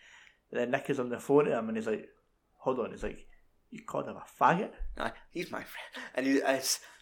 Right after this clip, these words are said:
Speaker 2: the way he bars fuck over the head with that fucking payphone.
Speaker 1: Aye.
Speaker 2: Like, he, whether it's fucking White Sox, and then later on when it's fucking Don Rickles, he fucking pulls the fucking phone off
Speaker 1: Aye.
Speaker 2: the wall and chucks at him, and
Speaker 1: <laughs>
Speaker 2: he's dead on the floor.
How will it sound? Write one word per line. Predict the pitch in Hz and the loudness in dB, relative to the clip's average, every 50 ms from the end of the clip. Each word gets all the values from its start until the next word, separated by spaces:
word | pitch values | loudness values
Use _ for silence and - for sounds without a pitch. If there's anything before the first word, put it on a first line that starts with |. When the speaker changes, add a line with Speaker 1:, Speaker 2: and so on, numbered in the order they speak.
| _ - | _ 2
Speaker 2:
the | 131 143 | 6 6
way | 135 135 151 185 220 | 8 10 10 8 8
he | 214 139 - - - _ _ _ - | 6 2 0 -2 -12 _ _ _ 8
bars | 170 180 196 170 165 156 - | 10 12 12 12 10 8 6
fuck | - 156 147 - 139 | 6 6 6 8 6
over | 123 | 8
the | 120 | 10
head | 127 143 156 | 10 10 10
with | 139 | 10
that | 135 127 107 - - | 10 10 10 10 6
fucking | 131 - - 113 110 - - | 2 2 2 -4 -4 0 6
payphone. | 151 160 160 160 160 156 147 135 120 104 - - - - | 8 8 8 8 8 8 8 8 8 4 -2 -6 -4 2
Speaker 1:
Aye. | 147 127 123 117 113 107 110 | 4 6 6 6 4 2 2
Speaker 2:
Like, | 123 123 123 127 - - - _ _ - | 2 2 2 0 -4 -12 -20 _ _ 0
he, | - 143 147 147 147 - | 4 6 6 6 4 6
whether | 127 143 147 147 143 143 135 139 | 10 12 12 12 12 10 10 10
it's | 127 92 113 - | 8 8 6 4
fucking | - 143 143 - 139 117 120 | 2 2 4 4 4 8 12
White | 147 165 165 156 - | 12 12 12 10 6
Sox, | - 147 135 120 - - - - - - - - - _ - | 8 8 8 8 8 4 -2 -6 -6 -6 -8 -16 -20 _ -4
and | 120 123 135 | 2 8 10
then | 147 151 147 156 | 10 10 12 12
later | 147 101 120 131 147 | 12 12 12 12 12
on | 160 151 143 | 12 12 12
when | 139 131 123 | 8 8 8
it's | 117 - | 6 6
fucking | 139 131 - 127 123 117 | 6 6 6 6 4 8
Don | 135 139 131 123 | 8 8 8 10
Rickles, | 131 147 160 156 160 147 131 123 127 | 10 8 10 10 8 4 4 4 2
he | 127 | 0
fucking | 123 127 131 123 - 120 117 120 117 - - | 2 4 2 4 2 0 -2 -2 -8 -8 0
pulls | - 151 147 143 139 | 6 8 8 8 8
the | 135 127 | 6 4
fucking | - 127 123 - 123 120 | 4 4 4 2 0 0
phone | - 151 170 175 165 | 6 8 10 12 12
off | 160 151 147 139 - - - - - - - - - | 12 12 12 10 8 0 -10 -14 -18 -20 -10 -4 0
Speaker 1:
Aye. | 120 120 123 131 | 4 8 8 8
Speaker 2:
the | 127 | 12
wall | 143 156 170 170 147 131 | 12 12 12 12 12 12
and | 123 117 - | 10 8 6
chucks | - - 196 190 - - | 10 12 12 12 12 12
at | 185 131 120 120 | 12 12 12 12
him, | - - | 10 8
and | 127 147 | 8 10
Speaker 1:
<laughs> | |
Speaker 2:
he's | 165 170 156 - - 120 | 10 10 8 6 0 -4
dead | 120 113 - - 165 175 147 | -8 -6 0 2 4 8 8
on | 151 139 127 | 8 8 6
the | 117 | 2
floor. | - - 147 175 180 143 117 - - | 0 2 6 8 10 10 10 8 4